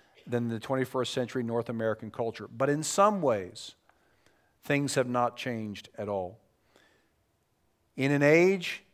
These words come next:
and I'm gonna talk, when I say in an age, I'm talking about then and now, when personal stories trump propositional statements, when people are constantly talk about sharing my truth,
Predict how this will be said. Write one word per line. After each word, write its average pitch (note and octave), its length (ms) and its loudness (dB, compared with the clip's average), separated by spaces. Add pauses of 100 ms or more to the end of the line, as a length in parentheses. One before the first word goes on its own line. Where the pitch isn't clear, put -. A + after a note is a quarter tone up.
and A2+ 100 -4
I'm B2+ 60 -2
gonna D3+ 100 -2
talk, C#3+ 220 6
when C3 120 6
I C3+ 60 6
say E3 220 4
in D#3 80 4
an D3+ 80 2
age, D#3 180 2
I'm C3+ 100 2
talking C#3 180 2
about A#2+ 160 4
then D3+ 260 4
and C3 160 0
now, G#2+ 280 0 (560)
when B2+ 220 0
personal F#3 680 2
stories A2+ 1040 -2 (540)
trump F3 520 2 (200)
propositional C#3 920 2
statements, - 840 -8 (800)
when C#3 200 2
people F#3+ 440 2
are C#3 100 6
constantly F3+ 560 2
talk D#3+ 340 6
about C3+ 320 6
sharing D#3+ 600 4
my D3 380 8
truth, C#3 500 -4